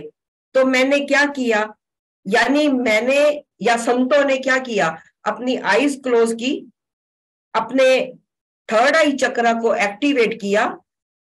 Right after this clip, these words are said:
command ली अपने crown chakra, क्योंकि संतों के तो वैसे ही activate होते हैं, तो उन्होंने उसको activate किया। वो कहाँ गए? वो आपके आकाशिक रिकॉर्ड में गए।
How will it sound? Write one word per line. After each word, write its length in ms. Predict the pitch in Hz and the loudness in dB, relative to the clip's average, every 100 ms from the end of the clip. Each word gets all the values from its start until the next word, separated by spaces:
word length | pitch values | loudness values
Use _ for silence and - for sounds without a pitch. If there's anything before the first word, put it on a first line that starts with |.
| - | -4
command 440 | 233 220 226 294 | 0 2 2 2
ली 420 | 254 220 247 - - | 0 -2 -6 -6 -8
अपने 280 | - 233 233 | -4 -2 -2
crown 420 | 233 208 269 277 | 0 0 0 0
chakra, 300 | 247 254 254 | -2 -2 -4
क्योंकि 280 | 262 262 285 | -4 -6 -4
संतों 460 | 247 240 240 269 | -2 -2 -2 -4
के 80 | 285 | -2
तो 140 | 285 | -2
वैसे 360 | 262 208 208 269 | 0 0 0 -2
ही 100 | 277 | -2
activate 500 | 247 - 233 196 170 | -4 -6 -2 -2 0
होते 260 | 165 165 151 | -4 -4 -6
हैं, 140 | 147 _ _ _ _ - | -6 _ _ _ _ -2
तो 100 | 190 - | 0 0
उन्होंने 440 | 247 269 277 277 | 0 0 2 2
उसको 380 | 269 254 - 262 | 0 -4 -2 0
activate 720 | 180 175 - 311 294 226 - | 0 -4 -4 -2 0 -2 -2
किया। 400 | 202 202 240 320 - _ _ _ 180 | -4 -2 -2 -4 -12 _ _ _ -4
वो 220 | 226 262 | 0 0
कहाँ 440 | 240 233 285 294 | 0 0 2 2
गए? 220 | 254 262 - - _ - | 2 2 0 -6 _ -6
वो 340 | 175 240 262 | 0 4 4
आपके 680 | 254 202 202 196 214 226 226 202 | 2 0 -2 -2 0 0 0 -6
आकाशिक 560 | 196 202 208 - 233 | -4 -4 -4 -6 -4
रिकॉर्ड 500 | 196 180 180 160 165 | -4 -4 -2 -2 -2
में 120 | 165 147 | -4 -6
गए। 200 | 147 | -8